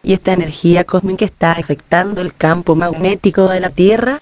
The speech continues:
e incluye a las increíbles auroras que se están viendo. Este cuatro de julio será poderoso, ya que tenemos un desfile planetario muy raro el mismo día, un evento astronómico donde los planetas del sistema solar se alinearán en la misma área del cielo.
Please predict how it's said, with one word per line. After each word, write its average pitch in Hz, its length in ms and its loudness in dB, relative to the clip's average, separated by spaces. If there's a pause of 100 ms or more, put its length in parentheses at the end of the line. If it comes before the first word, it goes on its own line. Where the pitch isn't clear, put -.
e 180 80 2
incluye 180 520 0
a - 20 0
las 185 220 -2
increíbles 165 680 2
auroras 170 400 0
que 180 120 0
se 185 140 0
están 190 260 -2
viendo. 143 540 -4 (500)
Este 214 300 -2
cuatro 170 360 0
de 165 100 -2
julio 185 460 0
será 156 300 0
poderoso, 175 680 -2 (120)
ya 185 160 2
que 156 120 0
tenemos 185 480 -2
un 165 80 0
desfile 175 440 0
planetario 160 720 0
muy 170 160 -4
raro 196 320 2
el 156 160 -4
mismo 214 340 -2
día, 202 380 -4 (100)
un 220 180 6
evento 185 360 -2
astronómico 190 680 0
donde 185 300 0
los 185 100 -4
planetas 180 560 0
del 156 140 -2
sistema 175 480 -2
solar 165 320 0
se - 140 -2
alinearán 165 520 0
en 151 160 -2
la 151 80 -2
misma 170 380 -2
área 208 240 -4
del 180 160 -4
cielo. 139 520 0